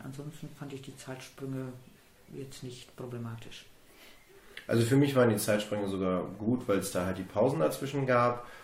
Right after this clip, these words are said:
Speaker 2: und, äh, mein Charakter halt einer war, der weit weg von meinem, meiner echten Persönlichkeit ist und ich dadurch einfach die Pausen brauche, um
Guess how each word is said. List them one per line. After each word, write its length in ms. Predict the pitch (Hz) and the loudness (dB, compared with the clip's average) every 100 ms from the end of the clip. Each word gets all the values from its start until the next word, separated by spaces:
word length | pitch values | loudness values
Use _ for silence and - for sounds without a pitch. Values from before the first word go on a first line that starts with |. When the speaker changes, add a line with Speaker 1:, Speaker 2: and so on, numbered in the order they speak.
| - - - | -20 -20 -2
Speaker 2:
und, 760 | 113 107 107 107 107 104 104 - | 4 8 8 8 6 2 -2 0
äh, 300 | 101 95 92 85 85 | 4 6 4 2 -2
mein 280 | 92 101 117 | 2 2 2
Charakter 540 | 117 113 - 110 107 | 4 2 2 2 2
halt 160 | 104 92 | 2 2
einer 280 | 95 101 95 | 2 2 2
war, 380 | 95 95 92 - - - - 110 | 4 4 2 -4 -16 -18 -16 -2
der 240 | 98 95 87 - | 2 2 2 0
weit 320 | 80 107 107 | 2 4 2
weg 180 | 104 107 | -2 -2
von 180 | - 92 | -2 0
meinem, 380 | 87 85 82 - - - - - - | 0 -2 -6 -8 -12 -16 -18 -16 -8
meiner 320 | 85 92 - | -2 0 2
echten 400 | 107 - - 92 | 2 0 -8 -6
Persönlichkeit 640 | 98 110 160 160 151 139 | 2 8 8 8 6 6
ist 220 | 135 131 - - - - - - | 6 0 -8 -16 -16 -18 -18 0
und 400 | 117 117 113 110 | 6 8 8 6
ich 240 | 113 107 - | 2 2 4
dadurch 380 | 104 107 104 95 | 4 6 4 2
einfach 260 | 101 101 | 0 -2
die 120 | 98 | -4
Pausen 500 | 92 - 104 107 110 | -8 -2 2 2 2
brauche, 460 | 101 92 95 90 101 92 92 | 2 4 6 4 4 4 4
um 500 | - 90 90 92 95 | 2 0 2 2 0